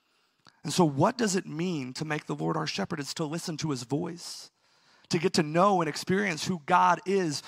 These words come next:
right now, that he is alive and active and he's wanting to communicate with us. And so after that meeting, I had discipleship with a few of our staff and began to share things with them and go through the scriptures with them.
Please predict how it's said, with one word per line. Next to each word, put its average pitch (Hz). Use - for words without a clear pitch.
right 180
now, 185
that -
he 220
is 180
alive 165
and 143
active 175
and 151
he's 147
wanting 196
to 151
communicate 160
with 131
us. -
And 156
so 175
after 196
that 208
meeting, 180
I 156
had 180
discipleship 180
with 160
a 143
few 185
of 165
our 151
staff 175
and 135
began 175
to 160
share 185
things 185
with 165
them 160
and 135
go 180
through 190
the 165
scriptures 185
with 151
them. 117